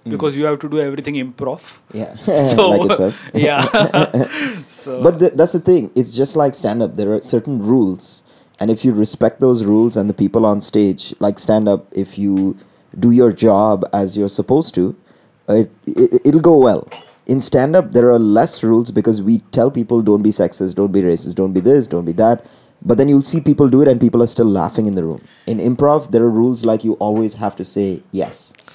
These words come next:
Speaker 3: So if you follow the rules, you'll do well. And then, let's say, eighty percent pass the rules, then it becomes kinda crazy.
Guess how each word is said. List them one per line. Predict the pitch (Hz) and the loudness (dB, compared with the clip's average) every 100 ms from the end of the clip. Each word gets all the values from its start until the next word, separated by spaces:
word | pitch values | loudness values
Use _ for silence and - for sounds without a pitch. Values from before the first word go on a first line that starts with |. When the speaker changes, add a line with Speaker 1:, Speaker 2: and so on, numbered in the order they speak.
| _ _ _ _ | _ _ _ _
Speaker 3:
So | - 104 104 - - | -4 0 0 0 -2
if | 117 | 0
you | 127 117 | 2 0
follow | 101 113 104 139 | 2 2 4 4
the | 147 | 2
rules, | 143 151 127 | 2 2 2
you'll | 127 | 2
do | 123 165 | 4 4
well. | 147 139 104 - _ _ _ | 6 4 0 -6 _ _ _
And | 123 120 101 | -2 -2 0
then, | 120 123 135 131 - - _ - | 0 0 0 -4 -8 -20 _ -4
let's | 107 110 | 0 0
say, | - 120 - | 2 2 4
eighty | 120 120 131 | 2 2 2
percent | - 117 - 113 113 - _ - | 0 -2 0 -2 -2 -10 _ -2
pass | 120 127 - | 0 0 -2
the | 143 | -2
rules, | 127 139 175 98 | 2 2 0 0
then | 131 | 0
it | 127 | 2
becomes | 113 117 117 | 0 -2 -4
kinda | 117 98 | -4 -4
crazy. | - 85 80 | -4 -6 -6